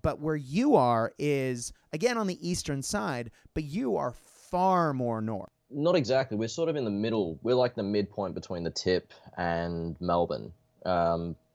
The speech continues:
Speaker 2: basically, to give you some perspective for anyone internationally listening, if you drive south for about sixteen and a half hours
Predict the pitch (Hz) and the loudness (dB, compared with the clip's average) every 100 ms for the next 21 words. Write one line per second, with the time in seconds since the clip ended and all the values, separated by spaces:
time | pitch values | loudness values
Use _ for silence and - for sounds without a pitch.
0 | _ - 87 135 139 - 131 117 92 - | _ -8 2 4 2 0 0 0 -2 -4
1 | 120 92 _ - 135 139 123 123 113 107 | -4 -4 _ -4 0 0 0 -2 -2 -2
2 | 104 - 95 92 90 - 95 92 87 82 | -4 0 0 0 -4 -2 -2 0 -2 -2
3 | 76 85 80 85 - 85 87 87 95 90 | -4 -4 -2 -4 -4 -4 -2 -2 -4 -6
4 | - _ _ _ _ _ _ - 131 151 | -10 _ _ _ _ _ _ -4 0 4
5 | 175 190 - 123 113 - 127 107 101 85 | 4 4 2 2 2 2 0 2 2 0
6 | - - 123 - 104 98 95 92 90 87 | -4 -8 -8 -4 -4 -2 -2 -2 -2 0
7 | 87 92 135 160 - | 2 2 0 -4 -10